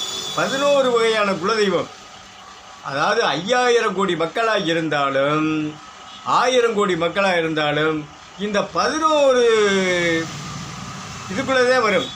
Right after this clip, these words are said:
பதினோரு வகையான குலதெய்வத்துக்குள்ளதே வரும். இதை நீங்க புடிச்சுக்கிட்டீங்கன்னா வாழ்க்கையில தோல்விங்கிறதுக்கு வேலையே இல்லை. அதுதான்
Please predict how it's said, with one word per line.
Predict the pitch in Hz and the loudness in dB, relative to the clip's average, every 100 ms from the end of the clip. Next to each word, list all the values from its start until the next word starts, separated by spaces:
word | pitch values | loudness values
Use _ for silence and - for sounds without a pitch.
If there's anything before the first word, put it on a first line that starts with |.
| - - - - | -14 -18 -12 -4
பதினோரு | 165 226 240 240 233 | -2 0 4 4 4
வகையான | 208 202 208 190 | 0 0 0 0
குலதெய்வத்துக்குள்ளதே | 165 214 233 226 202 190 190 208 208 | 0 0 2 2 0 -2 -2 0 2
வரும். | 165 123 - - - - - 147 | 0 -2 -8 -16 -18 -18 -10 -6
இதை | 214 240 | 0 0
நீங்க | 214 208 | 0 -2
புடிச்சுக்கிட்டீங்கன்னா | 196 202 240 202 196 175 160 156 156 156 - - - - | -4 -4 -4 -4 -2 0 0 0 2 0 -4 -12 -10 -2
வாழ்க்கையில | 175 254 190 220 208 208 - | 0 0 0 0 0 -2 -2
தோல்விங்கிறதுக்கு | 190 226 214 226 202 190 190 196 | 0 0 -2 -4 -2 -2 -4 -4
வேலையே | 151 180 190 180 | -2 0 0 0
இல்லை. | 160 139 120 - - - | 0 -2 -4 -10 -16 -4
அதுதான் | 143 180 196 190 202 | -2 0 0 2 0